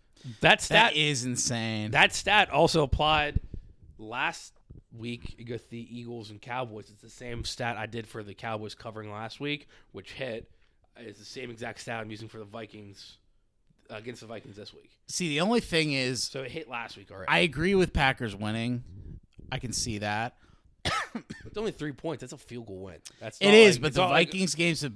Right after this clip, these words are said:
Speaker 2: are close.
Speaker 1: Yeah, but that's, that's still a really close game. That
Speaker 2: Mm-hmm,
Speaker 1: could
Speaker 2: it
Speaker 1: be,
Speaker 2: is, yeah.
Speaker 1: that could be a walk-off Max Crosby. Not Max
Speaker 2: Mm-hmm.
Speaker 1: Crosby. That's,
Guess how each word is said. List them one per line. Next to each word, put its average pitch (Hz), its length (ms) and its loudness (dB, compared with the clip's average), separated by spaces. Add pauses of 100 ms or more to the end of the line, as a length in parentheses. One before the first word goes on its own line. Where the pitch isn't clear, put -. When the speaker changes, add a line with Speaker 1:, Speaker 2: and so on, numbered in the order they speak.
(140)
Speaker 2:
are 120 180 -2
close. - 960 -4 (220)
Speaker 1:
Yeah, 131 160 -6
but 107 80 -12
that's, 139 200 -4
that's 147 220 -12
still 226 200 -4
a - 20 -12
really 123 220 -8
close 117 200 -10
game. 156 160 -4
That 180 60 4
Speaker 2:
Mm-hmm, 180 80 2
Speaker 1:
could 165 140 2
Speaker 2:
it 220 40 4 (180)
Speaker 1:
be, 101 60 -12
Speaker 2:
is, 110 100 -8
yeah. 127 280 -6
Speaker 1:
that 156 160 -6
could 220 120 4
be 196 120 0
a 139 80 -2
walk-off 131 720 -2
Max 131 320 -8
Crosby. 123 500 -6
Not 147 140 -4
Max 110 240 -10
Speaker 2:
Mm-hmm. 127 80 -4
Speaker 1:
Crosby. 120 200 -4
That's, 127 300 -6